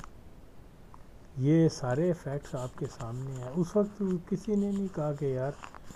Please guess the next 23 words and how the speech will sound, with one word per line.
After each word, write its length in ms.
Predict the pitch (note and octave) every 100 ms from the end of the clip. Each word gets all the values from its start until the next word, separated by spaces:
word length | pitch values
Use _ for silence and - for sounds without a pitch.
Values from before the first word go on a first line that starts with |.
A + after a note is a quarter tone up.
| - - -
ये 240 | C3 B2+ C3+
तो 180 | B2+ C3
कादियानियों 800 | - A2+ A2+ A2 A#2 C#3+ D3+
को, 200 | C#3+ D3 -
open 320 | D#3 D#3 F3
कादियानियों 600 | E3+ D3 C3+ C3+ C3 C3+
को 140 | C3 C3
मुसलमान 600 | A#2+ - B2 A#2+ A#2+ A#2
कह 220 | A2 G#2+
रहा 320 | G#2+ G2+ G#2
है, 140 | G2+ - - - - - - - - - - - - - -
तो 100 | A#2
शरीयत 480 | - C3+ C3 D#3+ E3+
के 140 | E3
मुताबिक 500 | D3+ D3 D3+ D#3+ E3
तो 140 | F3+
खुद 220 | E3 G3 G3
काफिर 360 | F#3+ D#3+ E3+
हो 160 | D#3 C#3
गया। 240 | B2+ A#2+ - - - - - - - - - -
किसी, 500 | A#3 G#3+ - A#3 G#3+
देखिए, 600 | D#3+ D3 C#3 C3 D#3+ G3+
वो 500 | G#3+ G3+ G3 F3 D3+